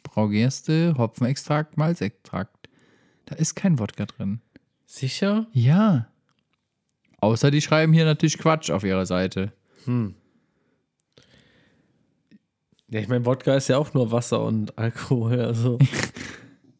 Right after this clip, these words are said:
Speaker 1: Nee, da ist es, nee.
Speaker 2: Hm.
Speaker 1: Da hast du irgendwas verwechselt.
Speaker 2: Ja, wie dem auch sei.
Speaker 1: Wie dem auch sei, dreieinhalb für Year of the Dragon.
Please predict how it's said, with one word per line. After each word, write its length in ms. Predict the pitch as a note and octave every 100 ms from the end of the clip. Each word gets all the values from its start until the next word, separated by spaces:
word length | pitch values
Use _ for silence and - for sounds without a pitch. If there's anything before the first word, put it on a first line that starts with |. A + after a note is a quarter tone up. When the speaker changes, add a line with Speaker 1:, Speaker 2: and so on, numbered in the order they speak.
| _ _ _ _ B2
Speaker 1:
Nee, 200 | C#3 F3
da 140 | -
ist 220 | C#3 -
es, 120 | F3 C#3+
nee. 320 | C#3 E3 A#2 _ _
Speaker 2:
Hm. 180 | A2+ G2 - _ _ _ _ _ _ - -
Speaker 1:
Da 100 | G2
hast 240 | C#3+ -
du 40 |
irgendwas 340 | C3 B2+ A#2+ -
verwechselt. 600 | G2+ G2+ - F#2+ F#2+ - - - - _ -
Speaker 2:
Ja, 320 | A#2 B2+ G#2 -
wie 200 | - C3+
dem 160 | D#3 C3+
auch 160 | G#2+ F#2
sei. 320 | G#2+ G#2 A2 _ _ _ - -
Speaker 1:
Wie 80 | D3
dem 140 | D#3+
auch 100 | C#3
sei, 460 | - C3 D3 D#3+ D#3+
dreieinhalb 760 | - C3+ C3+ B2+ C#3+ F3 - - _ _ _ - - _ _ - - C6+ - _ _ _ _ _ _ _ _ _ _ _ _
für 520 | - C3+ B2 B2 A#2 -
Year 240 | B2 B2+ A#2
of 100 | -
the 80 | G2+
Dragon. 400 | A2 G2+ F#2